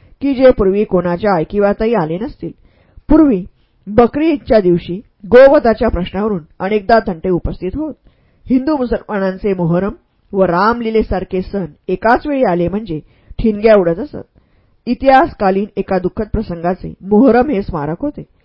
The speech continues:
उलट रामलीला म्हणजे सत्य आणि असत्यावर मिळवलेल्या विजयाची निदर्शक असल्यामुळे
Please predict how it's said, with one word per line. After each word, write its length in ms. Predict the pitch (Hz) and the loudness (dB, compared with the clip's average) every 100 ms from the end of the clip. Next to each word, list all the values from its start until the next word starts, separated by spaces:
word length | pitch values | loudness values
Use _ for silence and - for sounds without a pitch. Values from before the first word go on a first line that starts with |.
| _ _ _ | _ _ _
उलट 360 | 269 269 190 - | 2 4 4 2
रामलीला 520 | 190 208 233 247 254 | 2 2 0 0 2
म्हणजे 360 | 247 170 175 247 _ _ _ _ | 0 -6 -8 -10 _ _ _ _
सत्य 400 | - 254 - 254 | -2 -2 2 2
आणि 180 | 240 247 | 4 2
असत्यावर 580 | - 202 185 - 196 202 | -4 -4 -6 0 4 4
मिळवलेल्या 480 | 185 175 175 185 190 | 2 0 2 2 2
विजयाची 480 | 165 160 202 202 226 | 0 0 0 0 -4
निदर्शक 400 | 185 175 180 - | -2 -2 -4 -8
असल्यामुळे 500 | 170 170 254 240 | -8 -6 -4 -6